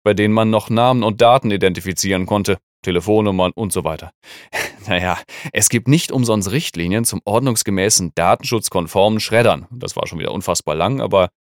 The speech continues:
dann passiert sowas nicht, ja? Auch so hätte man das natürlich nicht machen dürfen, aber komm, was soll schon passieren, ne? Äh,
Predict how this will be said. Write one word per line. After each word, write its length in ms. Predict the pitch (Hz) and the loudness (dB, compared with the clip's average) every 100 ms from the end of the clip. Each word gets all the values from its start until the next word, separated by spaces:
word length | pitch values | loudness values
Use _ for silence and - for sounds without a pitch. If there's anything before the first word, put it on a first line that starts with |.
| _ | _
dann 200 | - 80 | -8 -6
passiert 380 | 87 110 - 165 | -4 -4 0 0
sowas 360 | 285 190 80 - | 4 4 2 0
nicht, 200 | 67 - | -4 -4
ja? 220 | 82 151 - - - - - | -2 -2 -6 -20 -20 -18 0
Auch 220 | 139 143 _ - | 2 2 _ -6
so 240 | 139 151 | 2 4
hätte 160 | 120 95 | 4 2
man 140 | 87 | 0
das 100 | 87 | 0
natürlich 300 | - 92 104 | -2 -2 -4
nicht 160 | 104 104 | -4 0
machen 240 | 113 101 | 0 0
dürfen, 280 | 90 87 - | 0 0 0
aber 320 | - 101 104 95 | -2 4 2 2
komm, 280 | - 98 73 _ - _ | 2 2 0 _ -20 _
was 180 | 104 - | -2 0
soll 200 | - 90 | 2 0
schon 220 | - 90 | 2 -2
passieren, 600 | - 87 - 113 92 62 | 2 2 2 2 0 -2
ne? 240 | 62 101 127 _ - _ _ _ | -6 -6 -8 _ -20 _ _ _
Äh, 240 | - 117 | 0 2